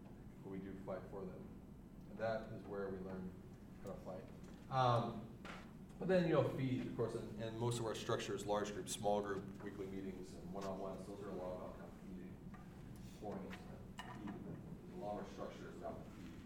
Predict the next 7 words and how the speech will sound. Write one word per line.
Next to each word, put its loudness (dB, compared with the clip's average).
But -2
your, 6
our 0
strategy -2
in -4
finding -2
them -4